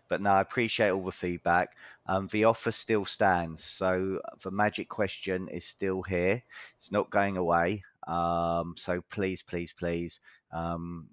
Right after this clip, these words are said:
contact me via S J B Facebook page. Um, some of you've got my mobile number, WhatsApp, um, Messenger,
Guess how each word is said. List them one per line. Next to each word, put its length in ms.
contact 400
me 420
via 580
S 120
J 320
B 200
Facebook 540
page. 540
Um, 720
some 420
of 60
you've 120
got 100
my 140
mobile 420
number, 520
WhatsApp, 600
um, 600
Messenger, 720